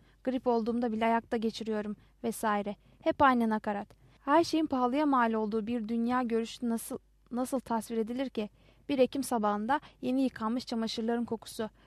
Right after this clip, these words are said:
radyodaki son şarkının insanın kafasının içinde dönüp duran sesi,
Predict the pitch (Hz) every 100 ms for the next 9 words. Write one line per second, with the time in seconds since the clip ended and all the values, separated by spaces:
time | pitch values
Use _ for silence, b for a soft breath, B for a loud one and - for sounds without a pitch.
0 | b 233 226 226 226 - 240 226 233 214
1 | 214 247 254 214 240 240 233 220 220 -
2 | 254 233 220 214 226 226 240 240 220 247
3 | - 214 214